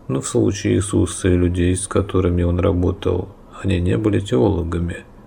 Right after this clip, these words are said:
они не были философами, они не были спорщиками. Всё было не так. Они были простыми людьми,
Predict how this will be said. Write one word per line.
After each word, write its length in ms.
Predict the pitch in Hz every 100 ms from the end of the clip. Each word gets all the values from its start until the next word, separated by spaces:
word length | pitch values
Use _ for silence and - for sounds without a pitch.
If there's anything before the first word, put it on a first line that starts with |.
| - - -
они 200 | 92 87
не 160 | 85 85
были 240 | 85 87
философами, 960 | - 87 95 - - - 98 98 - - - - - -
они 240 | 95 92
не 140 | 87 87
были 220 | 85 82
спорщиками. 960 | - - 101 - - 95 - 92 - - - - - -
Всё 160 | - 110
было 240 | 95 92
не 160 | 92 107
так. 540 | - - - - - - - -
Они 220 | 120 98
были 220 | 90 85 87
простыми 640 | - 92 - - 101 95
людьми, 540 | 95 98 107 95 85